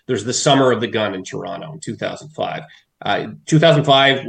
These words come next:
actually saw plummeting violent crime everywhere that wasn't Toronto. So we're all just looking at Toronto saying, "What's going on?" This is bad everywhere. You know, Yukon, Nunavut,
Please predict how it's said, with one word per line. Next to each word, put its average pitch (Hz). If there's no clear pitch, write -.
actually 135
saw -
plummeting 147
violent 117
crime 110
everywhere 120
that 127
wasn't 151
Toronto. 104
So -
we're 113
all 120
just 113
looking 123
at 110
Toronto 107
saying, 107
"What's 101
going 98
on?" 104
This 151
is 147
bad 127
everywhere. 131
You 117
know, 98
Yukon, 156
Nunavut, 143